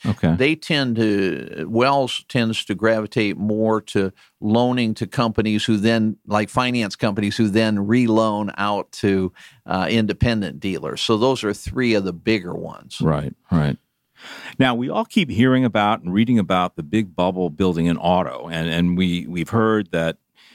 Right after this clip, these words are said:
Speaker 1: you know, it's not as bad as the bubble in mortgage, you know, several years ago, but it, it's gonna be a bubble, and at some point in the next twelve months, it's gonna burst. Do you share that view, and if so, why?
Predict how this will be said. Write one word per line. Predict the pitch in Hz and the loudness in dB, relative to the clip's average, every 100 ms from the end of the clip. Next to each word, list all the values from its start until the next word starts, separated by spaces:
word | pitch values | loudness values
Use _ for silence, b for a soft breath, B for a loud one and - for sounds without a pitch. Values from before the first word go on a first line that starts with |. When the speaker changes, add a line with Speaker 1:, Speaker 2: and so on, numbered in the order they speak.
| b | b
Speaker 1:
you | 95 | 0
know, | 85 76 | 0 0
it's | - | 0
not | 127 120 | 0 0
as | 104 | -2
bad | 98 92 98 | -2 0 0
as | 92 - | -2 -6
the | |
bubble | 82 92 87 90 | -4 -2 0 0
in | 82 | 2
mortgage, | 80 139 151 135 120 117 - - | 2 2 0 -2 -4 -4 -6 -2
you | 90 | 0
know, | 80 | 0
several | 76 92 78 80 | -2 -4 -4 -2
years | 85 87 | -2 -2
ago, | 90 85 82 76 | -4 -2 -2 -2
but | 87 76 | -2 -2
it, | 90 87 | -4 -4
it's | 110 110 - | -6 -6 -4
gonna | 120 117 | -2 0
be | 104 | 0
a | 87 | -2
bubble, | 90 90 95 87 | -2 0 0 0
and | 76 80 | 0 -2
at | 76 78 | -4 -4
some | 98 92 | -2 -2
point | 95 90 82 | 0 0 0
in | |
the | 73 | -2
next | 73 76 - - | -2 -4 -6 -4
twelve | 82 76 | -2 0
months, | 82 80 - | 0 -2 -6
it's | 71 - | -14 -6
gonna | - 80 | 0 0
burst. | 67 80 67 65 - | 0 -2 -2 -4 -2
Do | 95 | 0
you | |
share | - - 120 | 2 2 0
that | 113 104 90 | 2 -2 0
view, | 110 120 123 | 2 2 2
and | 80 | 0
if | 87 | -2
so, | - - 87 | -4 -4 -4
why? | 78 85 92 104 127 | -2 0 0 0 -4